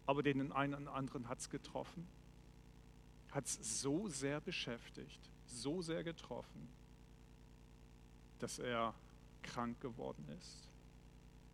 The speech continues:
Ich fühle eine gewisse Müdigkeit,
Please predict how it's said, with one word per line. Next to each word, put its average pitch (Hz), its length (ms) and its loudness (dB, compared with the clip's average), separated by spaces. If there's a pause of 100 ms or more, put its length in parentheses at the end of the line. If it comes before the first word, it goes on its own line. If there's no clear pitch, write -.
(1900)
Ich - 140 -2
fühle 269 320 10
eine 202 260 12 (120)
gewisse 202 600 10
Müdigkeit, 185 1040 8